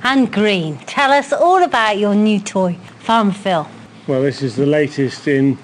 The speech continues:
Speaker 2: nearly fifty years of class combines that we've had, so this is the year to, we have another, you know, replace it, have a fresh one.
Speaker 1: What do you mean? How often do you have them?
Speaker 2: We change them, they each do four seasons.
Speaker 1: And do you sort of lease them?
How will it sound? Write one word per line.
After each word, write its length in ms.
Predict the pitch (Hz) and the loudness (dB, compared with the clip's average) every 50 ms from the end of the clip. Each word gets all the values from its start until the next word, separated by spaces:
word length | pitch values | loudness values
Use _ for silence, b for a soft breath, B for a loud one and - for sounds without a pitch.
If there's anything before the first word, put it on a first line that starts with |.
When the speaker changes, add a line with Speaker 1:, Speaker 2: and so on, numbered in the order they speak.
| - - | -12 -10
Speaker 2:
nearly 720 | 180 165 156 151 156 156 156 151 151 147 139 139 135 131 | -4 -2 0 2 2 2 2 2 2 2 2 2 0 0
fifty 440 | 123 - - 156 139 - - - 139 | -2 -2 -4 -4 -4 -4 -4 -2 0
years 480 | 135 131 131 135 135 135 131 123 110 107 | 0 2 2 2 2 2 0 0 -2 -2
of 200 | 123 131 - - | -4 -4 -4 -6
class 360 | - - 147 135 131 123 - - | -4 -4 -2 -2 -2 -4 -6 -6
combines 680 | - - 139 127 120 113 117 127 139 143 143 131 - | -4 -2 -2 0 0 0 0 0 0 0 0 -2 -2
that 180 | - 135 127 - | -4 -4 -4 -2
we've 240 | - 131 127 123 127 | -2 -2 0 -2 -2
had, 240 | 127 131 143 143 127 | -2 -4 -4 -4 -4
so 240 | - - 123 120 120 | -6 -4 -2 -2 0
this 240 | 117 127 120 - | -2 -2 -4 -4
is 140 | - 117 107 | -8 -8 -6
the 80 | 113 120 | -4 -2
year 220 | 123 127 123 120 120 | 0 0 0 -2 -4
to, 240 | 113 - 127 117 107 120 | -4 -4 -6 -6 -6 -6
we 140 | 131 127 123 | -4 -2 -2
have 200 | 120 120 120 110 | 0 -2 -2 -4
another, 360 | 120 123 123 127 123 120 120 113 120 - - - 127 131 | -2 -2 -2 -2 -2 -2 -2 -4 -4 -8 -10 -12 -12 -8
you 160 | 135 135 123 | -4 -4 -2
know, 60 | 120 117 | -2 -2
replace 500 | 117 120 120 - 131 131 123 117 - - | -2 -4 -4 -4 -4 -2 -2 -2 -2 -2
it, 100 | 139 123 | -4 -2
have 140 | 113 123 | -4 -4
a 80 | 127 123 | -4 -6
fresh 340 | - - 139 131 110 - - | -6 -4 -6 -6 -6 -6 -4
one. 180 | 143 143 147 139 - - - - - | -2 -2 -2 -2 -4 -8 -16 -8 -4
Speaker 1:
What 160 | 262 269 - | -2 0 0
do 60 | - | 2
you 60 | 247 254 | 2 2
mean? 180 | 262 247 226 208 | 2 2 2 2
How 240 | 220 240 247 247 | 0 0 0 0
often 280 | 240 233 226 - 269 262 | 0 -2 -2 0 2 2
do 60 | 247 | 2
you 60 | 240 | 2
have 140 | 240 240 226 | 0 0 0
them? 240 | 240 277 302 285 262 - - | 2 2 2 2 0 -2 -2
Speaker 2:
We 120 | 135 127 | -2 -2
change 420 | - - - 143 135 131 131 127 120 | -2 -2 -2 0 0 0 0 0 0
them, 200 | 127 135 135 135 | -2 -2 -2 0
they 180 | 135 131 135 | 0 0 2
each 260 | 135 139 147 143 - - | 2 0 -2 -4 -6 -2
do 180 | 143 135 135 | 0 0 0
four 380 | 123 - - 147 139 131 131 117 | 0 -2 -2 0 0 0 0 -2
seasons. 680 | - - 139 123 117 107 92 95 92 92 90 87 - - - - - - | -2 -2 0 0 0 -2 -4 -6 -6 -6 -8 -10 -14 -18 -20 -20 -8 0
Speaker 1:
And 140 | 294 311 294 | 2 2 4
do 60 | 330 | 4
you 160 | 359 359 349 | 4 2 2
sort 320 | - - 359 349 339 - | 2 2 0 0 2 2
of 100 | 320 277 | 2 2
lease 460 | 247 302 320 349 330 - - - - - | 4 4 4 4 4 2 0 -6 -6 -4
them? 280 | 190 180 160 156 160 | -4 -2 0 -2 -2